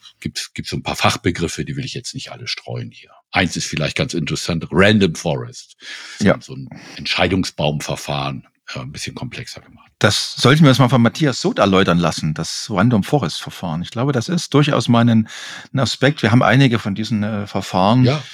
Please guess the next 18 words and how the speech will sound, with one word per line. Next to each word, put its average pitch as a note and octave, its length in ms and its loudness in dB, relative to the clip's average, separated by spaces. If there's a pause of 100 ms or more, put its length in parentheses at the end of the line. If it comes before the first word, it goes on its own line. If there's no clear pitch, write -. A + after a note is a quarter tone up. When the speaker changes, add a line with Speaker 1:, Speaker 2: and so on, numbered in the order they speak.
(300)
Speaker 1:
ja, B2+ 180 2
ja. G#2+ 240 0
Also B2+ 180 0
auf C3 140 -2
jeden E3+ 160 4
Fall E3 120 0
ist B2 100 -4
es C#3+ 100 -2
so, C#3 100 0
dass A#2 160 0
es A2 80 -6
eine B2+ 80 0
ganze A#2 240 0
Reihe G#2+ 160 0
von G2 160 -4
Verfahren F#2 320 -4
gibt. - 220 -12 (440)
Anyway, F2 520 2